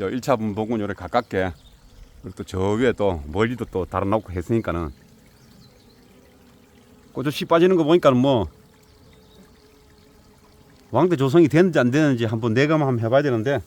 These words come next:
아휴, 귀찮아서 그냥 냅두-, 냅둡니다. 근데 저는 시간적 여유가 있으니까는 이렇게 분봉을 기다릴 수가 있지, 못 기다리시는 분은 내검을 하셔야 돼. 내검을 하셔가지고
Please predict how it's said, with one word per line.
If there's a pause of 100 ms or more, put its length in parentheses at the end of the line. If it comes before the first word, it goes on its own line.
(680)
아휴, (1000)
귀찮아서
그냥 (400)
냅두-, (120)
냅둡니다. (560)
근데 (1900)
저는
시간적
여유가
있으니까는
이렇게
분봉을
기다릴
수가
있지, (220)
못
기다리시는
분은
내검을
하셔야
돼. (720)
내검을
하셔가지고